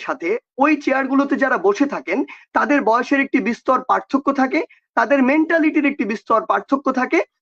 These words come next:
চিন্তা ভাবনার একটি বিস্তর পার্থক্য থাকে। আমরা মনে করি আগামীর বাংলাদেশে এই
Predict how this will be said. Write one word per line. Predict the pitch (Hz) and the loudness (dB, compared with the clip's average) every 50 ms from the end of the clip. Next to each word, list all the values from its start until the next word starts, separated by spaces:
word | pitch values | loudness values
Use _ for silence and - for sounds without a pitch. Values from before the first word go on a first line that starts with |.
| _ _ | _ _
চিন্তা | - 302 302 302 294 311 | 2 4 4 4 2 0
ভাবনার | 277 254 262 254 262 269 254 247 | 0 -2 -2 0 0 -2 -2 -2
একটি | - - 220 | -4 -4 -6
বিস্তর | 220 208 - - 240 214 - | -6 -6 -2 0 0 0 2
পার্থক্য | - 196 185 160 - 190 - - 170 | 0 -2 -2 -2 -8 -8 -8 -6 -6
থাকে। | - 156 139 - 139 - - _ _ _ - _ - | -6 -8 -8 -8 -10 -10 -12 _ _ _ -6 _ 0
আমরা | 202 254 269 311 339 349 330 | 0 2 2 2 2 2 2
মনে | 285 277 240 196 | 2 2 0 -2
করি | - - 151 143 190 269 - - - _ _ _ - | -2 -4 -2 0 0 0 -2 -4 -8 _ _ _ 0
আগামীর | 196 233 240 285 285 285 311 320 302 | 0 0 2 2 2 2 2 2 2
বাংলাদেশে | 208 214 226 247 277 294 254 185 175 151 - - 196 202 - | 0 0 0 0 0 0 0 -2 -6 -4 -2 -2 0 2 2
এই | 254 285 | 2 2